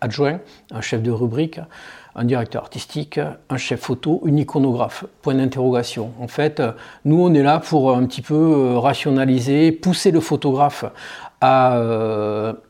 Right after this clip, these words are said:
avoir des objectifs, le fait qu'il les tienne, répondre à toutes les questions qu'il se pose ou qu'il ne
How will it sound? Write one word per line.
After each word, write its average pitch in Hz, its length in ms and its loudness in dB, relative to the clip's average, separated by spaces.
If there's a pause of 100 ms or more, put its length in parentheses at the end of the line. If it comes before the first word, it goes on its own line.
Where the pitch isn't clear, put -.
avoir 135 280 4
des 143 120 2
objectifs, 135 600 0
le - 140 -2
fait 151 160 0
qu'il - 160 -4
les 127 80 2
tienne, 139 420 -2
répondre 139 400 2
à 123 60 2
toutes - 240 -4
les 160 80 2
questions 139 360 -2
qu'il 147 140 -2
se - 160 -2
pose 170 300 2
ou 170 140 2
qu'il 147 220 0
ne 143 120 4